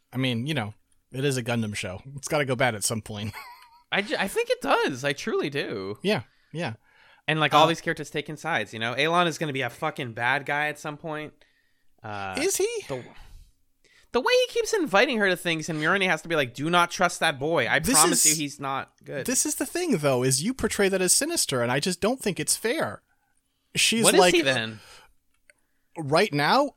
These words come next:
Speaker 1: unclear. I don't think he knows, right? But, like, that
Speaker 2: Mm.
Speaker 1: scene is him, like, one, you know, as ever, he's, he's perfectly stone-faced, racing bitch face. I love it. Um,
Speaker 2: Yeah.
Speaker 1: but Suletta is, like, wandering around, and she's, she's, he's like, "You seem upset," and she's like,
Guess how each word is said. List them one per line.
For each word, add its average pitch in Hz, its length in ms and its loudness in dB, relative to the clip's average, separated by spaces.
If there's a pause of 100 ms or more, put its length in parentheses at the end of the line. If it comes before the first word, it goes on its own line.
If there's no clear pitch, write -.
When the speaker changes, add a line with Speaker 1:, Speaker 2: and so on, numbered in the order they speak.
Speaker 1:
unclear. 208 500 2
I 147 100 6
don't 233 180 0
think 233 180 0
he 277 240 -4
knows, 120 520 -4
right? 196 280 0
But, 196 120 0
like, 190 240 2
that 185 280 0
Speaker 2:
Mm. 202 60 0
Speaker 1:
scene 180 580 6 (280)
is 156 240 0
him, 170 140 2
like, 147 180 0
one, 165 260 2
you 165 80 0
know, 131 260 2
as 160 160 4
ever, 143 220 2
he's, - 420 2
he's 135 340 -2 (160)
perfectly 139 440 -2
stone-faced, 117 500 0
racing 117 220 -4
bitch 110 140 -6
face. 110 220 -6
I 113 40 -6
love 110 200 -4
it. 113 140 -6 (320)
Um, 151 320 4 (240)
Speaker 2:
Yeah. 123 80 -14
Speaker 1:
but 170 240 8
Suletta 185 540 4
is, 160 180 2
like, 131 240 2
wandering 156 320 2
around, 143 260 2
and 127 80 0
she's, 135 220 -4 (160)
she's, 131 280 -2
he's 131 200 -2
like, 120 280 -2
"You 127 120 -4
seem 123 180 0
upset," 120 480 -2
and 117 120 -4
she's 120 240 -2
like, 120 240 -6